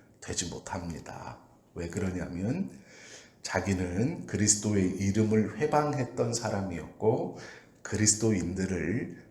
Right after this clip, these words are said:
핍박했던 사람이었고, 그리스도인들을 폭행했던 사람이었기 때문에 그렇습니다.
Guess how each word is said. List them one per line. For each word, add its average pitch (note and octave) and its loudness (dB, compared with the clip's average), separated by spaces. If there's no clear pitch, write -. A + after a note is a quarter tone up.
핍박했던 D#3 0
사람이었고, A2 -2
그리스도인들을 F2 0
폭행했던 C#3+ -6
사람이었기 F#2 -2
때문에 G#2 -6
그렇습니다. - -4